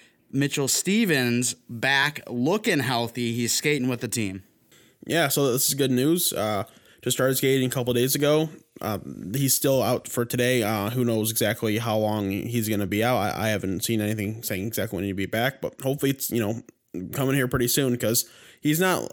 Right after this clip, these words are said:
Speaker 2: you know, like, some massive scorer or anything for us, but he, he's a really great depth piece. You know, he works hard, does the right things. He's a good skater.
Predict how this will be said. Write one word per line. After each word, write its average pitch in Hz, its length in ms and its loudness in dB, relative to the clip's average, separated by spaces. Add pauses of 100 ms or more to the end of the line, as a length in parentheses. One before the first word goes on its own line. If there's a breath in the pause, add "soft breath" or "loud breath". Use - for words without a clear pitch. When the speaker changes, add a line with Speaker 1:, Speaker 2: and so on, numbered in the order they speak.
(160)
Speaker 2:
you 135 100 0
know, 123 120 2
like, 107 200 0
some 120 200 0
massive 113 340 0
scorer 113 260 0
or 117 60 2
anything 117 240 0
for 117 140 0
us, 117 140 0
but 104 140 0
he, 82 240 -2
he's 113 160 -2
a 107 60 0
really 120 200 2
great 107 320 -2
depth - 260 -4
piece. 120 380 0
You 98 80 -4
know, 98 100 -2
he 113 120 -2
works 117 240 -2
hard, 117 160 0
does 110 140 0
the 90 80 -2
right 101 200 -2
things. 104 280 0
He's 95 80 -2
a 104 40 -2
good 107 180 -2
skater. 104 440 -2